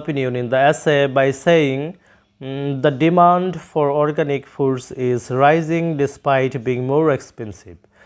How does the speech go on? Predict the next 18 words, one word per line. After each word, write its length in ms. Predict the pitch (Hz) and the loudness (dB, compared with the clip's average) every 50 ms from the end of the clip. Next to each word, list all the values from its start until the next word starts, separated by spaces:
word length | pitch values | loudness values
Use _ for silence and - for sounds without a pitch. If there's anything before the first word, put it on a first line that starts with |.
| - - - _ _ | -20 -20 -20 _ _
হ্যাঁ, 320 | - - 160 151 143 127 117 | -2 2 4 4 4 4 2
লেখক 520 | 120 127 135 139 - - 180 180 185 175 175 - _ _ _ _ _ _ _ _ | 2 0 0 -2 0 2 4 4 4 2 -2 -12 _ _ _ _ _ _ _ _
প্রবন্ধে 520 | 156 165 160 147 170 180 185 170 175 170 | 2 2 4 4 2 0 2 0 0 0
তার 200 | 170 165 151 147 | 2 2 0 2
মতামত 460 | 143 143 139 139 - 151 156 160 151 | 2 0 0 0 -2 -2 -2 -2 -2
শেয়ার 300 | - - - 143 127 120 | -4 -4 -4 -2 -2 -2
করেছেন। 580 | - - 135 143 147 - - 185 180 190 208 240 - _ _ _ _ _ _ | -2 -2 -2 -2 -2 0 0 2 2 2 -2 -6 -10 _ _ _ _ _ _
এ 100 | 156 165 170 | -6 -2 0
কথা 260 | 180 160 - 147 127 | 0 -2 0 -2 -2
বলে, 360 | 117 117 117 113 120 143 208 233 - _ _ _ _ | -2 0 0 0 0 -2 -2 -6 -10 _ _ _ _
অধিকতর 540 | 143 156 151 190 180 185 180 175 180 170 165 | -4 -2 0 0 0 0 0 0 0 0 0
ব্যয়বহুল 500 | 147 135 139 135 139 135 151 - 180 185 | 2 2 2 2 2 0 -4 -4 -4 -6
হওয়া 260 | 170 160 160 147 143 | -4 -2 0 0 0
সত্ত্বেও 480 | 139 - 143 - - _ - 131 127 123 | -2 -4 -8 -10 -8 _ -4 -4 -4 -2
জৈব 300 | 113 135 143 151 151 165 | 0 0 0 2 0 -2
খাবারের 460 | 156 - 156 135 117 120 117 113 110 | -4 -2 -4 -2 -2 -2 -2 -4 -4
চাহিদা 360 | - 127 120 123 117 104 107 | -6 -6 -6 -6 -4 -4 -4
বাড়ছে। 600 | 101 107 110 104 98 87 - - 107 92 82 78 | -4 -4 -4 -4 -4 -6 -10 -12 -12 -12 -12 -14